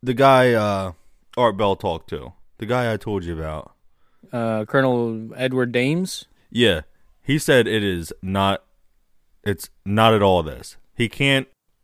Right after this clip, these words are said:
Speaker 1: he can't look into a crystal ball and tell you what's gonna happen to you next week. It's
Speaker 2: Right.
Speaker 1: more of like a
Speaker 2: It's emotions or something.
Speaker 1: He can't sit down with you and just be like, "I see in your future twelve kids."
Speaker 2: <laughs>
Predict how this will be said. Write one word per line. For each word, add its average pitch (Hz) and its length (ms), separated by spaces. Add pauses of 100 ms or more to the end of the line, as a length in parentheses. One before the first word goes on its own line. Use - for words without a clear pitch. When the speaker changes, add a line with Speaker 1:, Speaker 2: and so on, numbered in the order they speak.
Speaker 1:
he 120 240
can't 156 240
look 135 120
into 120 220
a 101 60
crystal 120 320
ball 98 340
and 87 160
tell 101 160
you 95 80
what's 92 200
gonna 95 200
happen 92 400
to - 100
you 90 140
next 85 260
week. 82 380 (420)
It's 117 160
Speaker 2:
Right. 120 140
Speaker 1:
more 117 140
of 104 80
like 101 260
a 87 400 (640)
Speaker 2:
It's 135 140
emotions 165 760
or 107 460
something. - 440 (480)
Speaker 1:
He 143 140
can't 185 260
sit 151 280
down 131 260
with 107 200
you 110 200
and 101 140
just 90 160
be 107 100
like, 90 340 (440)
"I 98 220
see 110 360
in 104 100
your 101 200
future 98 920 (460)
twelve 104 500
kids." 87 760 (460)
Speaker 2:
<laughs> 139 100